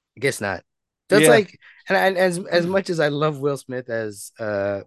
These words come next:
Speaker 1: you know, an actor and everything, that, all the great things that he's done for us, um,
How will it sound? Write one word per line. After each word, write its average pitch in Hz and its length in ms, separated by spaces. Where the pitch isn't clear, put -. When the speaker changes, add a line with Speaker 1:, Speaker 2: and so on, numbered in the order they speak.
Speaker 1:
you 123 120
know, 101 140
an 101 100
actor 113 300
and 117 100
everything, 120 320
that, 101 160
all 101 100
the 107 80
great 107 200
things 110 160
that 104 100
he's 104 140
done 101 260
for 110 160
us, 110 220
um, 110 440